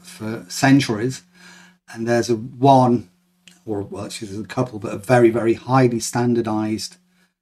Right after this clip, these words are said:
extracts. And he showed that, um, administering Bacopa in combination with, um, cognitive training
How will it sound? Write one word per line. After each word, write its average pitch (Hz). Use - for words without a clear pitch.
extracts. 113
And 120
he 170
showed 117
that, 117
um, 113
administering 120
Bacopa 131
in 139
combination 120
with, 110
um, 104
cognitive 123
training 135